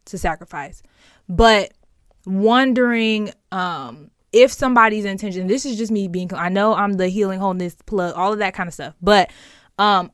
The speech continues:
I think one of my struggles is, especially after experiencing, like, a, a marriage where we were, we knew each other. This wasn't, like, a,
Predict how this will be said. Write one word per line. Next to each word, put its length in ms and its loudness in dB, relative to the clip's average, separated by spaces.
I 140 4
think 360 -4
one 280 -2
of 220 0
my 320 0
struggles 1040 0
is, 520 2
especially 380 4
after 180 0
experiencing, 760 -6
like, 340 -6
a, 560 2
a 140 -2
marriage 420 -4
where 440 -4
we 360 2
were, 320 4
we 200 4
knew 280 4
each 100 0
other. 100 2
This 120 -2
wasn't, 220 0
like, 240 -4
a, 200 -4